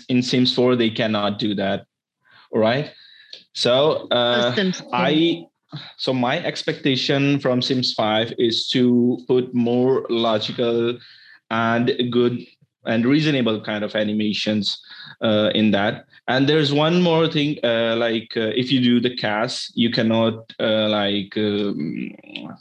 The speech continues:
Speaker 1: justify the heights of your Sims. Uh, you have the limited, uh, kind of stuff for your body style of your Sims, and, uh,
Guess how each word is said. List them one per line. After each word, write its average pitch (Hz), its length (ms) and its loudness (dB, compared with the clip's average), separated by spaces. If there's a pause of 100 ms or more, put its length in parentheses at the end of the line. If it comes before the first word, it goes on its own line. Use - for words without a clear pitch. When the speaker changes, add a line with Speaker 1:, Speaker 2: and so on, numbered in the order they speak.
(280)
Speaker 1:
justify 123 480 0
the 104 80 2
heights 113 520 0
of 110 160 -2
your 110 200 2
Sims. 107 560 0 (500)
Uh, 110 340 0
you 120 200 2
have 113 420 0
the 120 60 2
limited, 127 880 2
uh, 107 320 0
kind 107 260 -2
of 104 160 0 (320)
stuff 107 300 0
for 110 140 2
your 107 320 0
body 107 320 2
style 104 360 0
of 101 160 -2
your 110 200 0
Sims, 107 500 -2 (380)
and, 101 300 2
uh, 107 340 2